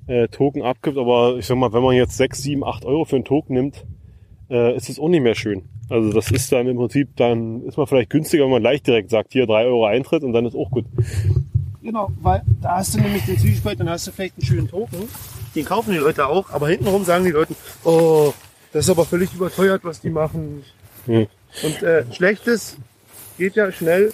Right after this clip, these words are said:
Speaker 2: schneller um
Speaker 1: Ja, und es ist immer,
Speaker 2: als Gutes, ne?
Speaker 1: es ist immer drin, äh, ob du willst oder nicht. Es ist halt das Ding, da war's teuer.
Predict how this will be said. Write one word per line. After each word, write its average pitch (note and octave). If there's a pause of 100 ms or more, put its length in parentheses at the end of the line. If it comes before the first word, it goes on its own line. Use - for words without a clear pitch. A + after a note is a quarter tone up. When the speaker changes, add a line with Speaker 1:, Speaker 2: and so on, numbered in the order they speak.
Speaker 2:
schneller F3+
um F#3 (400)
Speaker 1:
Ja, C#3
und G#3+
es C#3+
ist -
immer, G#3+
Speaker 2:
als E3+
Gutes, E3
ne? D3+
Speaker 1:
es G#3
ist D#3
immer G#3
drin, D#3+ (420)
äh, D3
ob D3+
du C3+
willst F3
oder D#3
nicht. F#3
Es D#3
ist E3+
halt E3+ (160)
das D#3
Ding, D#3+ (100)
da C3
war's B2
teuer. A2+